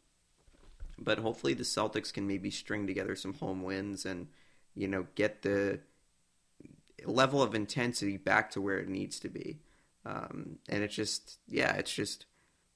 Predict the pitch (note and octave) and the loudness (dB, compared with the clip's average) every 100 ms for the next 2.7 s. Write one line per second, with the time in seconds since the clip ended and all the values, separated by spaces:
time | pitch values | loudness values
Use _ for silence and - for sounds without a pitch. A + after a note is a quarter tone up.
0 | - A2+ B2 A#2+ - A2 B2 B2 G#2 A2 | 2 4 6 4 4 4 4 2 4 4
1 | G#2 G#2 G2+ - - G2+ G2+ G#2 G2 G2+ | 4 0 -2 -4 -2 0 2 0 2 0
2 | - F#2+ G2+ G2+ - F2+ | -2 -2 0 -2 -6 -8